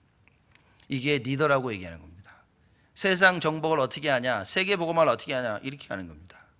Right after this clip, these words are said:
예수 생명, 예수 능력. 악한 마귀가 큰 권세를 가지고 딱 지키고 있는데 예수 생명, 예수 능력으로 그 흑암을 꺼트-, 깨트리는 것입니다.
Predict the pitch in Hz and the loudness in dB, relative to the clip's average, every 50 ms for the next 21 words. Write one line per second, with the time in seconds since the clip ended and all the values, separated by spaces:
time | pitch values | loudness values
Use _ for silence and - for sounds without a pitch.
0 | _ _ _ _ _ _ _ _ _ - - 107 110 113 110 - 143 135 - 156 | _ _ _ _ _ _ _ _ _ -12 -8 -4 -4 -2 -2 -4 -4 -4 -4 -4
1 | 147 147 147 147 143 139 135 127 - - 101 104 104 95 - - 110 95 87 82 | -4 -4 -4 -6 -6 -6 -6 -8 -10 -10 -10 -8 -8 -8 -8 -10 -10 -12 -14 -14
2 | 78 78 78 78 101 _ _ _ _ _ _ _ - - _ _ _ _ _ _ | -16 -16 -18 -20 -20 _ _ _ _ _ _ _ -20 -20 _ _ _ _ _ _
3 | _ _ _ _ _ _ _ _ _ _ _ _ _ _ _ _ - 139 143 - | _ _ _ _ _ _ _ _ _ _ _ _ _ _ _ _ 4 4 4 4
4 | - - 175 160 160 147 139 139 139 151 143 139 147 143 135 117 - - - - | 2 2 2 4 6 6 6 6 6 4 4 6 8 8 8 6 4 0 -2 -2
5 | - - - 254 220 202 180 - 143 151 165 175 160 165 190 185 185 170 139 147 | 0 0 2 2 2 2 2 2 2 2 2 2 2 4 4 4 4 4 6 6
6 | 139 127 135 151 156 147 135 - - - - - - - - - - - 165 - | 4 4 4 0 0 0 0 -2 -4 -4 -4 -2 -4 -4 -4 -2 -2 -2 0 0
7 | 196 202 196 170 147 139 143 143 139 160 160 139 117 98 - - _ - 110 120 | 0 2 2 2 0 0 -2 -2 0 0 2 0 0 -2 -6 -14 _ -8 -6 -4
8 | 120 123 120 - 175 160 - - 165 160 160 156 151 151 135 120 120 123 113 - | -2 -2 -2 -2 -4 -2 -2 -2 -2 -2 -2 -2 -2 -2 -2 -2 -2 -2 -2 -2
9 | 170 151 139 139 143 147 151 151 160 170 160 131 92 82 - _ _ _ - - | -2 0 0 2 2 2 2 2 2 0 0 -2 -2 -6 -12 _ _ _ -10 -8
10 | 131 113 151 147 151 139 120 104 98 98 - - - - - - - - - 147 | -6 -6 -4 -4 -4 -4 -6 -6 -10 -10 -12 -12 -14 -14 -16 -20 -14 -12 -10 -10
11 | 139 - - - 92 85 87 87 - - - _ _ - - | -10 -12 -12 -12 -12 -14 -14 -16 -16 -18 -18 _ _ -20 -20